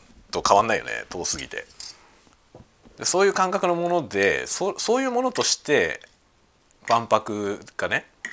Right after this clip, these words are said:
古き良きこういう時代があったんだなっていうのはあるじゃん。それはわかるんだよ。それはわかるんだけど、今それをもうい-、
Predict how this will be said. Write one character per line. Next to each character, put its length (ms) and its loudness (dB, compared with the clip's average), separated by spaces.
古 220 -6
き 120 -6
良 100 0
き 240 -6
こ 100 -6
う 40 -6
い 40 -6
う 20 -6
時 80 -8
代 140 2
が 60 4
あ 40 4
っ 80 -2
た 100 4
ん 40 -4
だ 80 0
な 180 2
っ 60 -8
て 80 -2
い 200 -2
う 60 -16
の 100 2
は 120 6
あ 40 4
る 60 -4
じ 80 -8
ゃ 40 -14
ん。 40 -20
そ 140 -6
れ 60 6
は 80 8
わ 40 4
か 120 8
る 60 -4
ん 40 -12
だ 80 -12
よ。 60 -14
そ 140 -8
れ 40 2
は 60 4
わ 40 0
か 80 4
る 80 0
ん 40 -6
だ 60 -8
け 60 -10
ど、 280 -10
今 180 2
そ 120 -4
れ 100 2
を 240 4
も 140 -6
う 40 -4
い-、 40 -20